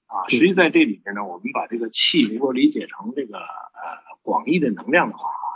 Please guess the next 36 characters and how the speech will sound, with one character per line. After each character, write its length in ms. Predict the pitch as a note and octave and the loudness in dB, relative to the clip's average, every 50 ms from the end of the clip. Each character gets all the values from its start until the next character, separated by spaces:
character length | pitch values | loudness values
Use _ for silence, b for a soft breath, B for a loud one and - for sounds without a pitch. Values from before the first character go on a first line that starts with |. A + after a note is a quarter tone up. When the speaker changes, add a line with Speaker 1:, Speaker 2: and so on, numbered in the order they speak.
| - b b b b b b b b b b b _ _ | -12 b b b b b b b b b b b _ _
Speaker 1:
那 160 | - D#3+ D#3+ | 4 4 6
这 100 | D3 D3+ | 8 8
个 80 | D3+ D3+ | 6 6
气 340 | - - - - F3 C#3 A#2 | 4 0 0 2 2 2 2
在 220 | - C#3+ A#2+ G#2+ | 2 0 -2 -2
低 240 | G2+ - E3+ F3+ E3+ | -4 -4 2 4 4
维 120 | C#3 A#2 A#2+ | 4 4 2
和 140 | - A#2 A2 | -2 -4 0
高 160 | - D3 D3+ | 2 2 4
维 160 | C#3 A#2+ A2+ | 4 2 2
之 140 | A2 A#2 A2+ | 0 -2 -4
间， 220 | B2 B2+ C3 B2+ | -4 -4 -6 -6
它 100 | B2 C3 | -6 -6
有 60 | - | -8
一 100 | A2 F#2 | -8 -10
个， 200 | F#3 - - A3+ | -14 -16 -16 -16
呃， 880 | G3+ F#3 - - _ _ _ _ _ _ _ _ _ - - - - - _ | -16 -16 -16 -18 _ _ _ _ _ _ _ _ _ -14 -14 -14 -14 -4 _
不 100 | - F#3 | 4 4
同 180 | - A#2+ C3+ E3 | 4 4 4 2
的 80 | F3 | 2
属 220 | E3+ - - - - | 2 0 -4 -12 -14
性。 180 | - A3 G3 - _ _ | -14 -16 -16 -16 _ _
在 120 | C#3 C3 | -2 0
低 280 | A#2 - G3 G#3 G#3+ D#3 | 0 2 4 6 6 6
维 140 | A#2 A#2 A2+ | 6 4 2
这 100 | C3+ A#2 | 0 0
个 100 | - B2 | 0 0
能 220 | A2+ F#2+ F2 G#2+ | -2 -2 -4 -4
量， 160 | B2 A2+ F#2+ F2+ | -4 -4 -4 -8
它 180 | F#2 - - | -10 -8 -8
的 120 | B2+ A#2+ - | -8 -8 -2
自 160 | - - C#3 | 0 4 4
由 100 | C#3+ D3+ | 4 4
度 140 | - - - | 4 4 2
比 80 | C3 | 2
较 120 | C#3+ A#2+ | 0 -2